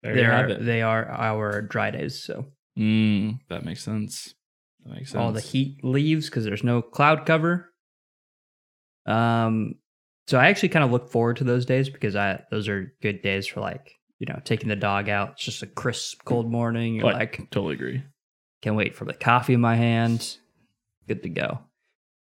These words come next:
Speaker 2: Uh, it's the days like this, and actually, days like this aren't that bad. A couple days ago, it was, it, I literally felt like I was walking in, uh, like, a plant shop that just had misters on. I was just,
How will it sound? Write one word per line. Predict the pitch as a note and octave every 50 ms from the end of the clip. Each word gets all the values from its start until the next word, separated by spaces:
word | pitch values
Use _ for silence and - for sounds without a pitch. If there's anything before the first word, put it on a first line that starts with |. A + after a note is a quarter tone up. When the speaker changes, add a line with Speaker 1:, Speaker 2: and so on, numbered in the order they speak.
| _ -
Speaker 2:
Uh, | A2 G#2+ G#2 G2 F#2+ -
it's | - A#2+ - -
the | C#3 C3+ A#2+ A#2+
days | A2 D3 C#3+ C#3 C#3
like | C3 A#2+ G#2 A2+ A2+
this, | A#2 A2+ G#2+ - - - -
and | - - A#2 A2+ G#2+ G#2+ - - -
actually, | C#3 C#3+ C#3 D3+ B2+ A2 - - _ _ B2
days | - D#3+ F#3 F#3
like | G#3+ D#3+ C3+
this | C3+ C3+ -
aren't | A#2+ A2+ G2
that | G#2 G#2+ -
bad. | - G#2 A#2 - - - - - _ _ _ _ _ _ _ _ _ _ _ _ _ -
A | -
couple | - D#3+ D#3 D#3
days | C3 B2 B2 B2
ago, | C#3 C#3+ D3+ D#3 D#3+ F3 -
it | - B2
was, | A#2 A#2+ B2 - -
it, | - C3+ C3+ - - _ -
I | C3+ C#3
literally | C3+ C3 C3+ D3 D3 D#3+ E3 E3+
felt | E3 - C3+ B2 A#2+
like | B2 A#2
I | B2
was | A#2 G#2+
walking | G2+ A2 A2+ A2+ A#2 B2 - B2+ A#2+ A#2+ A#2 A#2 A#2 - - _ _ _ -
in, | B2+ A#2+ A#2 A2+ A2+ A2 - - _ _ _ _ _ _ _ _ -
uh, | A#2+ A#2 A2 G#2+ G#2 G2+ G2+ - - - _ _ _ _ _ _ _ _ _ _ _ -
like, | B2 - A2+
a | G#2+ G2 - - _ _ _ _ -
plant | - B2+ A#2+ A#2+ A2 -
shop | - - C3 A#2 A#2+ - -
that | - - -
just | C3+ -
had | A#2+ A2 G#2+
misters | A2+ A2+ A#2 A#2 - - C#3+ C3+ B2+ C#3
on. | C#3 C#3 D3+ E3 F3 D#3+ -
I | C3
was | C3 B2
just, | A#2+ -